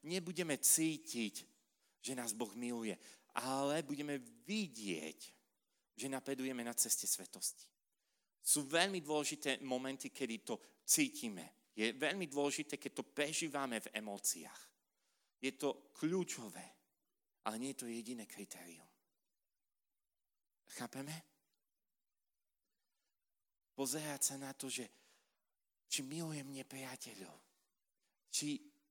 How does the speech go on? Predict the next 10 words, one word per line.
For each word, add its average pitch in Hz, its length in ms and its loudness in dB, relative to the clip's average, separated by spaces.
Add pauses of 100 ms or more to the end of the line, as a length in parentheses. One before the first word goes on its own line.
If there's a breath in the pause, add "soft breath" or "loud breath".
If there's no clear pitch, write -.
vstúpil 175 400 2
som 147 240 2
do 135 80 2
života 170 480 0 (160)
odpustenia 131 960 -2 (2000)
a - 80 -12
zrazu 143 320 -4
sa 131 240 2
ľudia 131 400 -2
obrácajú. 113 680 -8